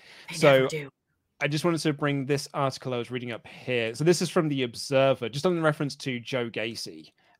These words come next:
Speaker 1: Oh.
Speaker 2: Um, apparently, like, Joe Gacy is someone that Vince McMahon loves. Like, he
Speaker 1: Okay.
Speaker 2: loves the gimmick down in N X T, um, because he's this, uh, I mean, as the way that it's been described here, psychotic, woke cult leader.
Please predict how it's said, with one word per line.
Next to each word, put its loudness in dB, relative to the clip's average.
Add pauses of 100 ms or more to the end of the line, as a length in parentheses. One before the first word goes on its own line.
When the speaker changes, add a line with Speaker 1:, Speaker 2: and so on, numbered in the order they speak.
Speaker 1:
Oh. 2
Speaker 2:
Um, -10 (260)
apparently, 2
like, -4
Joe 0
Gacy 0
is -8
someone -6
that -10
Vince -8
McMahon -8
loves. -12 (100)
Like, -18
he -8
Speaker 1:
Okay. -6
Speaker 2:
loves 2
the -6
gimmick -6
down -4
in -6
N -6
X -10
T, -10 (480)
um, -4
because -2
he's 0
this, -2
uh, 4
I -4
mean, -2
as -4
the 0
way 4
that 0
it's -6
been -6
described 0
here, -2
psychotic, 0 (140)
woke 0 (140)
cult -4
leader. -8